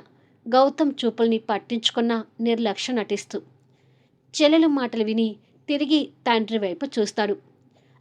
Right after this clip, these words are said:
అప్పటికే రాజశేఖరి గారు భోజనం కలిపి నోట్లో పెట్టుకొని, "కోడలు అయితే ఏదో నాలుగు మంచి మాటలు చెప్తా కానీ,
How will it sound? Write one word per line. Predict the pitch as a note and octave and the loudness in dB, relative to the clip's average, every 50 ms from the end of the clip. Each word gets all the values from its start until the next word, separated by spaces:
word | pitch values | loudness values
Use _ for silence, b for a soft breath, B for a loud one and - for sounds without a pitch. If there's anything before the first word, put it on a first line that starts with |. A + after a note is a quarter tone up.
| b - A#3 | b 2 4
అప్పటికే | B3+ C4 C4 E4+ D#4+ E4 D#4+ D#4+ D#4+ D4 C4+ - - - | 4 4 4 0 -2 0 2 2 2 2 0 -4 -8 -6
రాజశేఖరి | - B3 G#3 A3 A3+ A#3+ - D4+ C#4+ C#4 C#4+ C4+ | -2 -2 0 0 -2 -4 -2 -2 -2 -2 -2 -4
గారు | A3 A#3 A3+ A3+ A3+ A3 - _ - | -2 -2 -2 -2 -4 -6 -8 _ -18
భోజనం | G#3 F#3+ A3 A3+ A#3 A3+ - C#4 C4+ C4 | -10 -2 0 0 0 0 0 -4 -6 -4
కలిపి | A#3+ - G#3 G3+ G3 G3 B3 A#3+ A3+ A3+ - - | -2 0 0 0 0 -2 -2 -4 -4 -4 -6 -4
నోట్లో | G#3+ G#3 G3+ G3+ G3+ - C4 | -2 0 0 0 0 -4 -4
పెట్టుకొని, | - - A3 G3+ - - - G3+ G3+ A#3 C#4 C#4 - _ b b b b b b b b b _ _ _ - | -2 -2 -4 -4 -4 -4 -4 -2 -2 -2 -4 -4 -8 _ b b b b b b b b b _ _ _ 0
"కోడలు | A#3 G#3+ G#3 G#3 A3 C4 D4+ D#4 | 2 4 4 4 4 4 4 6
అయితే | D#4 C#4 B3+ B3 - C#4 C4+ C4 B3 A3+ b b b b b b - B3+ | 4 4 2 0 0 0 0 0 -2 -4 b b b b b b -6 0
ఏదో | C#4 C#4 B3+ C#4+ | 0 2 2 2
నాలుగు | C4+ C4 A#3+ A#3 A3+ G#3 A3 | 0 2 2 0 0 -2 -4
మంచి | G#3+ G3+ G3 G3+ - - D4+ | -4 -4 -4 -4 -4 -2 0
మాటలు | C#4+ C#4+ D4 C#4+ C#4+ C#4+ | 0 0 0 -2 -4 -8
చెప్తా | - - - G#3+ G#3 - - C4 C4 | -6 -4 -4 -4 -4 -2 -2 -2 -2
కానీ, | C4 A#3+ G#3 G3 G#3+ C4+ D#4+ E4+ | 0 0 -2 0 0 0 -2 -2